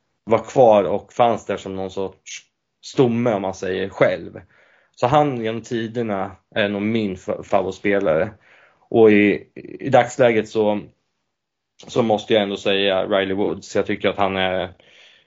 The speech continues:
ha-, han är, han är för bra för, för Hockeyallsvenskan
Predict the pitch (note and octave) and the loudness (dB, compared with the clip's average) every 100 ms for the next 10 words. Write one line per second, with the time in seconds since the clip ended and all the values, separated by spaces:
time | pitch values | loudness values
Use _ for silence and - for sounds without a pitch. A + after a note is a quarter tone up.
0 | _ - B2+ A#2+ C3 C3+ B2+ A#2 B2+ B2 | _ -2 -2 0 0 2 0 -2 -4 -2
1 | A#2 A2 - G2+ F2 G#2+ G2+ - G#2+ G#2+ | 0 -2 -2 -6 -6 -6 -6 -4 -4 -4
2 | G2+ F#2+ G2+ G2 G2+ | -6 -6 -8 -8 -10